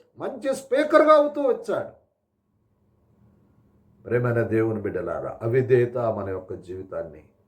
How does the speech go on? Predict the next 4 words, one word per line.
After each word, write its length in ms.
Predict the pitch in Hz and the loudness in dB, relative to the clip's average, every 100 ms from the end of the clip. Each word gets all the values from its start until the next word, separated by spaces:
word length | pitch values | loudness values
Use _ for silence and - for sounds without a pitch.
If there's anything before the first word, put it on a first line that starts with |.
| _ _ _ _ _ | _ _ _ _ _
నాశనం 540 | 98 127 151 139 139 | -4 -4 -2 -6 -6
చేస్తుంది, 520 | 113 95 - 69 - _ _ _ _ _ _ _ _ | -6 -6 -10 -20 -20 _ _ _ _ _ _ _ _
అంధకారంలోనికి 920 | 117 175 202 196 208 226 233 240 226 233 | -6 2 4 6 6 6 4 2 2 -4
తీసుకెళ్తుంది. 920 | 240 240 - 247 233 214 170 120 | -8 -8 -4 -4 -2 -4 -6 -10